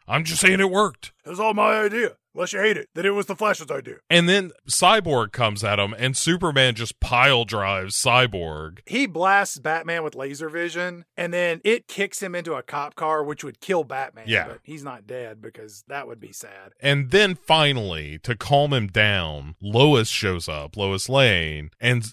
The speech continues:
Speaker 1: and Superman is like, "Wait a second, I recognize her. I think I had sex with her."
Speaker 3: "Hey, Clark, it's, it's me, Lois, Lois Lane. We were in love.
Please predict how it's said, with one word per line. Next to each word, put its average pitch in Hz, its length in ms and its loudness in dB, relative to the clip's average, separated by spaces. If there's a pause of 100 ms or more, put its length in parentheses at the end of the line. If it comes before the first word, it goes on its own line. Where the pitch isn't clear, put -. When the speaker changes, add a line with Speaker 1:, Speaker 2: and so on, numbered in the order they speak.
Speaker 1:
and 120 180 -2
Superman 113 440 2
is 95 180 -2
like, 82 360 -4
"Wait 90 160 -4
a 80 60 -6
second, 71 480 -10
I 160 100 0
recognize 76 680 -6
her. 127 340 -6 (160)
I 87 360 -2
think 170 580 -2
I 95 180 0
had 104 260 0
sex - 480 -4
with - 160 -10
her." - 280 -12
Speaker 3:
"Hey, 285 160 -6
Clark, 214 460 -8
it's, - 280 -16
it's 190 200 -12
me, 254 180 0
Lois, 226 580 -6
Lois 233 300 0
Lane. 247 440 -2
We 220 160 -2
were 269 160 -4
in 240 120 -4
love. 208 380 -4